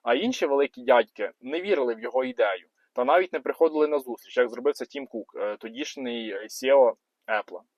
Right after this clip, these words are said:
Та Маск не здавався, він працював по чотирнадцять-п'ятнадцять годин, часто ночуючи на дивані в своєму офісі. І на сьогоднішній день ми знаємо Теслу як компанію,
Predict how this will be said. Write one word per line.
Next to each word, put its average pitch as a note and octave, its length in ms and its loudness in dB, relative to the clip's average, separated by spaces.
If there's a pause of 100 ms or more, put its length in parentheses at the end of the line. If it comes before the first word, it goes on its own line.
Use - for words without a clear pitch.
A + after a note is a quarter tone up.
(120)
Та B2+ 160 0
Маск D#3 300 4
не F#3+ 120 -2
здавався, D3 540 4 (180)
він A#2+ 140 -8
працював D3 440 2
по C#3 80 -4
чотирнадцять-п'ятнадцять C3 880 -4
годин, A2+ 360 -2 (320)
часто C#3 460 4
ночуючи C3+ 600 -8
на B2 100 -2
дивані B2+ 420 0
в - 40 -20
своєму A#2+ 460 -4
офісі. - 380 -4 (320)
І B2 80 -12
на B2+ 100 -4
сьогоднішній C#3+ 460 -2
день F#3 300 4 (480)
ми B2 160 -4
знаємо C3+ 320 0
Теслу C#3+ 340 2
як B2 240 2
компанію, C3+ 680 0